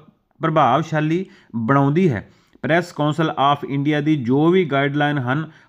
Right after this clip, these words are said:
ਹਰ ਕੋਈ ਉਸ ਨੂੰ Press Council of India ਦੀ ਵੈੱਬਸਾਈਟ 'ਤੇ ਹਿੰਦੀ, ਅੰਗਰੇਜ਼ੀ ਜਾਂ ਹੋਰ ਭਾਸ਼ਾਵਾਂ ਵਿੱਚ ਵੀ ਵੇਖ ਸਕਦਾ ਹੈ। ਜੇਕਰ ਤੁਸੀਂ ਹੋਰ ਜਾਣਨਾ ਚਾਹੁੰਦੇ ਹੋ, ਤਾਂ ਤੁਸੀਂ Press Council of India ਦੀ ਵੈੱਬਸਾਈਟ 'ਤੇ ਜਾ ਸਕਦੇ ਹੋ।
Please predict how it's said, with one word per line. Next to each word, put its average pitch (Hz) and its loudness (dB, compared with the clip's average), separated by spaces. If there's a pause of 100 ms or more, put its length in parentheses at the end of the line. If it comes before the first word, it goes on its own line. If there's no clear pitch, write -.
(120)
ਹਰ 170 2
ਕੋਈ 170 2
ਉਸ 147 -4
ਨੂੰ 165 -2
Press 160 -2 (120)
Council 151 -2
of 139 -2
India 151 -2
ਦੀ 160 2
ਵੈੱਬਸਾਈਟ 139 -2
'ਤੇ 160 -4
ਹਿੰਦੀ, 127 -2
ਅੰਗਰੇਜ਼ੀ 127 0
ਜਾਂ 165 0
ਹੋਰ 151 0
ਭਾਸ਼ਾਵਾਂ 135 -2
ਵਿੱਚ 143 -4
ਵੀ 170 -2 (280)
ਵੇਖ 170 2
ਸਕਦਾ 127 0
ਹੈ। 92 -2 (220)
ਜੇਕਰ 139 0
ਤੁਸੀਂ 143 -2
ਹੋਰ 139 2
ਜਾਣਨਾ 131 0
ਚਾਹੁੰਦੇ 147 0
ਹੋ, 170 0 (260)
ਤਾਂ 151 0
ਤੁਸੀਂ 156 -2
Press 170 -2 (100)
Council 139 -2
of 135 -2
India 139 0
ਦੀ 143 0
ਵੈੱਬਸਾਈਟ 139 -2
'ਤੇ 131 -2
ਜਾ 110 0
ਸਕਦੇ 151 -2
ਹੋ। 170 0